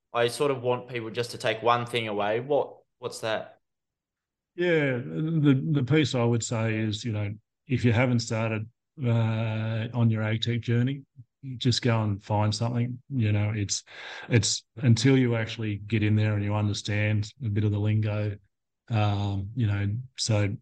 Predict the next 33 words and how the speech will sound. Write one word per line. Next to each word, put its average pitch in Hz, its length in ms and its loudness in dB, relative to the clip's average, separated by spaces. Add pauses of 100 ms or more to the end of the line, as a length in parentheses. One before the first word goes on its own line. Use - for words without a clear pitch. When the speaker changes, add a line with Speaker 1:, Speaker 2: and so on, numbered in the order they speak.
(120)
Speaker 2:
work 127 360 6
out, 117 320 -2
you 113 120 -8
know, 107 120 -2
the, 107 300 0
the 127 120 0
Farms 127 300 2
of 104 80 -6
the 101 60 -16
Future 113 480 -2
process 110 480 -2
was 104 180 -4
really 104 500 -2
interesting, 107 580 -2
putting 104 200 -2
farmers, 107 400 0
make 104 220 -4
them 104 200 -4 (280)
find 113 200 4
out 107 120 0
what 104 100 -4
their 101 180 -4 (360)
pain 123 200 6
points 123 320 2
were. 139 220 2
So, 110 420 -2
you 113 120 -4
know, 104 80 -2
if - 420 -12
you 113 60 -2
follow 110 260 0
that 101 140 0
ideology, 104 720 0